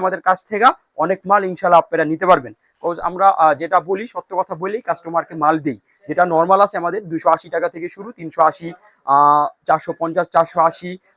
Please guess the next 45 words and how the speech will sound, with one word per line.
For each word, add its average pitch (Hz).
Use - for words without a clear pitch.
আহ, 185
পাঁচশো 196
পঞ্চাশ, 202
পাঁচশো 196
তিরিশ, 214
আমাদের 202
অনেক 202
কোয়ালিটির 170
মাল 151
আছে, 147
প্রায় 175
হাজার 170
পঞ্চাশ 202
টাকার 202
পর্যন্ত 196
মাল 185
আছে। 202
ইনশাল্লাহ 208
আপনারা 196
সব 208
জায়গা 190
থেকে 220
অল্প 190
অল্প 160
করে 156
ইনশাল্লাহ 147
আপনারা 143
নিতে 147
পারবেন। 117
দেখুন 143
ওড়না, 139
বিশাল 190
এই 170
ওড়না, 160
নামাজি 156
ওড়না 135
একবারে, 117
মানে 156
ডিজিটাল 190
প্রিন্টে 202
আপনার 185
এক 185
হাজার 190
টাকা 196
যেত 180